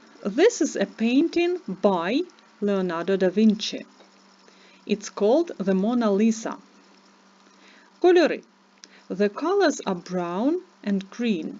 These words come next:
Об'єкти або сцени. «The painting shows a woman with a smile. She has dark hair».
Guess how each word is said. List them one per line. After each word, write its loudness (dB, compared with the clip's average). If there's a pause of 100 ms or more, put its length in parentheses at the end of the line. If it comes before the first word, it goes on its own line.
(1000)
Об'єкти -4
або 0
сцени. -8 (640)
«The -2 (160)
painting 2
shows 0
a 2 (160)
woman 0
with 2
a 2 (140)
smile. 2 (640)
She 0
has 2
dark 0 (320)
hair». -6